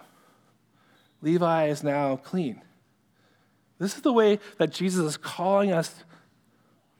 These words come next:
And I've seen it. I've seen it. In a, I remember when I was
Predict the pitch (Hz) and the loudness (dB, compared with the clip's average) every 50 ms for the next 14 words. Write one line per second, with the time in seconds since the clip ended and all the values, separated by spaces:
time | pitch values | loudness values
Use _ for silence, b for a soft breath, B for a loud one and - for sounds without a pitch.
0 | b b b b b b b b b b b 175 196 190 175 - - - 240 262 | b b b b b b b b b b b 4 4 4 2 -2 -4 0 2 4
1 | 240 196 151 151 147 - - 214 208 208 185 170 170 156 139 - 147 156 160 180 | 4 4 4 2 -2 -2 0 2 2 4 4 4 4 2 2 2 2 2 4 4
2 | 185 196 196 185 175 170 160 - | 4 4 4 4 4 2 0 -2